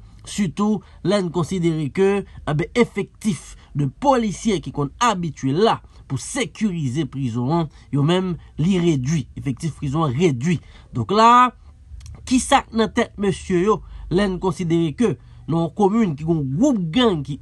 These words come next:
osi pwisan tan pou ta ogmante efektif ou anndan prizon sa a pou ta sekirize l, sitou lòske w konsidere ke gen de gwo envazyon ki fèt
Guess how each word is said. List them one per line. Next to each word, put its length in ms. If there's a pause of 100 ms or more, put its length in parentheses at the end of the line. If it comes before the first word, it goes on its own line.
osi 400
pwisan 720 (400)
tan 240
pou 160
ta 220 (180)
ogmante 880 (300)
efektif 640
ou 100
anndan 320
prizon 400
sa 280
a 40
pou 140
ta 160
sekirize 560
l, 100 (220)
sitou 540 (200)
lòske 400
w 140
konsidere 640
ke 160 (260)
gen 380
de 400
gwo 320
envazyon 760 (240)
ki 140
fèt 300